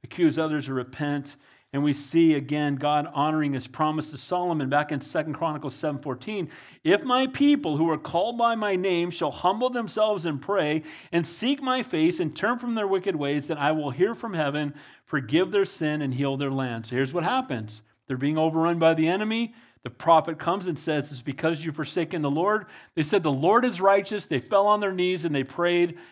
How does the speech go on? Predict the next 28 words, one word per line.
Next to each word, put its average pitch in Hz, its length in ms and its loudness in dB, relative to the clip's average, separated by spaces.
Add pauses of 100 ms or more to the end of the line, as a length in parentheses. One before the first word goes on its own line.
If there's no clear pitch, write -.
(120)
and 135 120 -4
God 160 280 4
delivered 160 540 2
them 139 380 0 (240)
from 156 300 0
the 147 200 2 (100)
ultimate 151 500 0
demise. 127 720 -4 (400)
But 127 100 -6
the 143 60 -6
consequences, 135 920 -2
some 151 200 -4
of 147 60 -2
the 135 80 -4
consequences 123 1000 -6 (400)
will 127 160 0
remain. 120 720 -4 (800)
Our 165 120 -2
God 185 280 2
so 196 200 0
wants 180 340 2
to 170 80 0
pour 175 260 2
out 156 100 6
his 143 140 -4
grace 143 320 -2
upon 131 380 -4
you. 123 260 -6